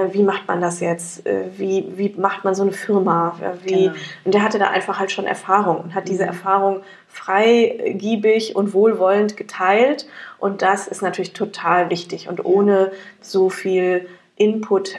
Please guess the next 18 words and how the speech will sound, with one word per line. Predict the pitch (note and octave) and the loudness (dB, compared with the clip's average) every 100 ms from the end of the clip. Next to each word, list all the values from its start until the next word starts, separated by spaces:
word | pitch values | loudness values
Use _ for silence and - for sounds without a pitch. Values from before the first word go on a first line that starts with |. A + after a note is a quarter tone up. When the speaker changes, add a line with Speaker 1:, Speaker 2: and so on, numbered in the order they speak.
| - | -6
Speaker 1:
ähm, | G3+ G3 F#3+ F#3 F3+ - | -2 0 0 -4 -6 -10
hätten | - - - F3+ | -10 -8 -6 2
wir | F#3+ | 2
das | F#3+ E3+ - - _ _ - - - - _ _ _ | 2 0 -6 -16 _ _ -20 -20 -20 -20 _ _ _
also | F3+ F#3+ F#3+ | 0 0 2
wahrscheinlich | F#3+ - F#3 G3 | 0 2 0 0
auch | - | -6
zeitlich | - - B3 - - E3+ - | -12 0 0 2 0 -2 -2
überhaupt | F3+ E3+ - | 0 0 -2
nicht | - | -4
auf | - | -6
die | - | -2
Reihe | E3+ D3+ F3 | 2 4 6
bekommen, | E3+ E3+ - D#3 D#3+ | 4 0 -4 -8 -8
ne? | F3 G3+ | -6 -6
Und | F3 | -2
hätten | F3 E3+ | -4 -4
einfach | - F3+ F3+ F#3 | -6 -4 -4 -6